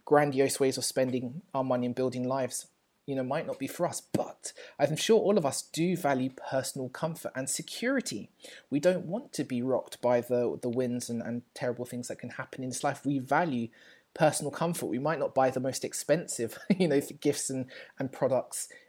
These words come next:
in this life, but we do want a certain level of comfort. None of us wants to be on, um, you know, wooden or concrete chairs. You know, we want really comfy chairs. And of course, relationships and other things. All of these things,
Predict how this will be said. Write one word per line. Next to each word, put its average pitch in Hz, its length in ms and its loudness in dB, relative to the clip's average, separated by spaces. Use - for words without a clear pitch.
in 139 180 0
this 127 180 -2
life, 147 320 4
but 127 100 2
we 139 80 0
do 240 180 0
want 240 200 2
a 214 60 2
certain 226 540 0
level 139 220 2
of - 80 0
comfort. 180 400 -2
None 151 160 -2
of 175 80 -4
us 170 180 -2
wants 160 260 -4
to 143 100 -12
be 127 240 -2
on, 135 200 4
um, 123 400 0
you 139 100 -4
know, 123 140 2
wooden 131 360 0
or 127 120 0
concrete 143 500 -4
chairs. 180 400 2
You 120 60 -4
know, 113 60 -2
we 123 100 0
want 139 180 -4
really 139 160 -4
comfy 175 400 -8
chairs. 113 360 -8
And 196 80 6
of 214 100 4
course, - 280 2
relationships 135 540 0
and 131 100 -2
other 127 120 -2
things. 120 240 -6
All 254 180 12
of 208 60 6
these 143 220 0
things, 117 380 -4